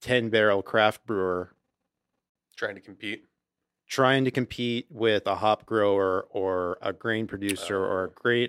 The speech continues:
Speaker 1: or be a big account at a grain wholesaler. You are gonna struggle to be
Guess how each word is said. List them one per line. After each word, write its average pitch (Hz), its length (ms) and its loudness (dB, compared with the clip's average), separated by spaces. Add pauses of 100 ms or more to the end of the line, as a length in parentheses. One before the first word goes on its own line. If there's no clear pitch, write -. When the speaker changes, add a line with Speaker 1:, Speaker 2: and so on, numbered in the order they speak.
Speaker 1:
or 101 300 0 (420)
be 131 120 2
a 117 60 4
big 117 200 2
account 117 360 0
at 104 120 2
a 98 80 0
grain 120 300 0
wholesaler. 95 840 0 (580)
You 120 180 0
are 127 100 6
gonna 117 200 2
struggle 127 440 4
to 107 80 2
be 107 440 -4